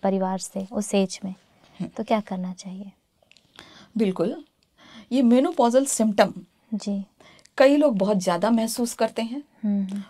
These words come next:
Speaker 2: और कई लोग कम महसूस करते हैं।
Speaker 1: अच्छा।
Speaker 2: ये डिपेंड करता है, जैसे कहते हैं ना, अगर आप खाली हो,
Speaker 1: हम्म, हम्म।
Speaker 2: तो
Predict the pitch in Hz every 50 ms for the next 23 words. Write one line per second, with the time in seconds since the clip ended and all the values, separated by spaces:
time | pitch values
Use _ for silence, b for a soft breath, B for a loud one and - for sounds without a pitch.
0 | _ - 262 262 247 254 - 214 214 214 226 240 240 - - 190 190 160 147 156
1 | 156 - - - - - - - - - - - 139 147 - - - - 202 202
2 | - - - - 208 - _ _ _ _ B B B B B B B B B 220
3 | 254 269 190 185 247 247 - 330 381 392 - 226 190 180 - 180 180 180 185 226
4 | 262 - - - 196 196 196 220 208 - 202 196 202 262 349 381 330 285 247 226
5 | 214 208 226 - - - - 180 196 202 214 208 - - _ _ _ _ _ -
6 | 226 220 220 214 214 202 196 196 B B B B B - 262 262 - -